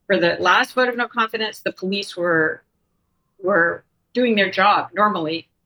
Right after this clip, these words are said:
but now they've been replaced. In fact, one of the main police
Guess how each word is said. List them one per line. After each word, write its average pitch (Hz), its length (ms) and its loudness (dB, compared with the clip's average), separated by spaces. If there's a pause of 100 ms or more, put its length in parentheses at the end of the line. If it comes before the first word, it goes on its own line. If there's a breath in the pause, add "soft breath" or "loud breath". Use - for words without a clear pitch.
(140)
but 180 240 2
now 220 360 4
they've 208 200 -2
been 180 160 -2
replaced. 180 500 -4
In 151 80 -16
fact, 165 360 -2 (100)
one 175 160 -6
of 165 100 -4
the 156 180 -2
main 165 400 -4 (260)
police 165 320 -6